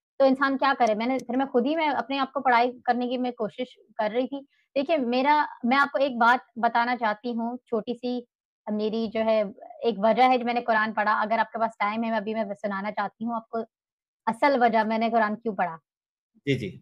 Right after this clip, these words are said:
Speaker 2: please, please go ahead।
Speaker 1: थोड़ी-सी अजीब बात आप लोगों के व्यूअर्स को हो सकता है लगे, मगर, अ, especially वो जो God में यकीन नहीं करते, आप लोगों को बहुत अजीब लगेगी मेरी बात, मगर ये मुझे बताना बहुत ज़रूरी है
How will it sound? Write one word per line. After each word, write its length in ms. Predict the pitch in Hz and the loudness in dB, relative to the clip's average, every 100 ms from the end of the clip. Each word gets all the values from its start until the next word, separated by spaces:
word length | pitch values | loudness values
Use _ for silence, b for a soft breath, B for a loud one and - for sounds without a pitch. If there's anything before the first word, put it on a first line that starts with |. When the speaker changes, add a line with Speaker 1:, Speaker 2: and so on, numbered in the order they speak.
| _ - | _ -2
Speaker 2:
please, 420 | 143 104 - - | -2 -2 -6 -6
please 220 | 139 113 | -4 -4
go 60 | 190 | -4
ahead। 120 | 90 | 2
Speaker 1:
थोड़ी-सी 340 | 349 403 339 | 4 6 4
अजीब 360 | 370 302 294 330 | 4 4 2 2
बात 260 | 311 311 294 | 4 4 4
आप 140 | 269 | 2
लोगों 360 | 277 277 277 277 | 2 0 0 -4
के 120 | 285 | -4
व्यूअर्स 360 | 240 262 262 | 0 0 0
को 100 | - | -2
हो 140 | 247 240 | -2 -2
सकता 280 | 247 240 254 | -2 -2 0
है 80 | |
लगे, 420 | 233 208 226 311 - | 0 0 -2 -2 -6
मगर, 540 | 220 220 208 233 233 226 | -6 -4 0 2 2 0
अ, 540 | 226 226 220 220 - | 0 0 0 -2 -6
especially 500 | 240 262 254 285 277 | -8 -6 -4 -4 -4
वो 300 | 214 240 269 | 0 2 2
जो 280 | 262 247 247 | 2 2 2
God 320 | 214 214 214 | 0 -2 -2
में 80 | 240 | -2
यकीन 340 | 240 208 240 240 | -2 -4 -6 -6
नहीं 140 | 247 | -4
करते, 280 | 233 208 240 | -4 -4 -6
आप 100 | 233 | -6
लोगों 160 | 226 226 | -8 -8
को 60 | |
बहुत 260 | 226 233 233 - | -2 -2 -4 -8
अजीब 240 | 208 247 254 | -8 -4 -4
लगेगी 280 | 226 220 220 | -4 -4 -6
मेरी 160 | 214 | -6
बात, 180 | 202 240 247 | -2 -2 -2
मगर 180 | 226 | -6
ये 100 | 233 | -4
मुझे 200 | 220 214 | -4 -6
बताना 360 | 202 196 202 226 | -6 -4 -2 -2
बहुत 160 | 226 202 | -4 -6
ज़रूरी 440 | 196 202 226 | -4 -4 -4
है 100 | 220 | -6